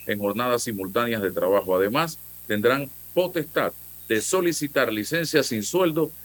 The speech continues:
y no podrán ser destituidos en el periodo en el que ejerzan sus funciones como alcaldes o representantes. Antes de que la Corte emitiera el fallo contra las licencias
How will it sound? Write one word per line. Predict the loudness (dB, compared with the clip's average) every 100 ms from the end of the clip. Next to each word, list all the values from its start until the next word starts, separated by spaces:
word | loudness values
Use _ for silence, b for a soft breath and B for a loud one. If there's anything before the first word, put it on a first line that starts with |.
| B -2
y | 0
no | 2 2 2
podrán | 0 -2 2 2 0
ser | 0 0 2
destituidos | 0 -2 -6 -2 0 2 2
en | 0
el | -2
periodo | 0 2 4 4 2 -2 -12 -8
en | -2
el | -2
que | -2 -2
ejerzan | 0 0 -2 -6
sus | -8
funciones | -8 -4 -2 -2 -4 -8 -18 -18 -2
como | 0 0 -2
alcaldes | -2 0 2 2 2
o | 2
representantes. | 0 -2 -4 -6 -4 -2 -2 -6 -10 -14 -20 0
Antes | 2 2 0 0 0
de | 0
que | 2
la | 0
Corte | 2 0 0
emitiera | -2 0 4 4
el |
fallo | 2 0 0 0
contra | -2 -2 2 2
las |
licencias | 0 -2 -4 -2 -2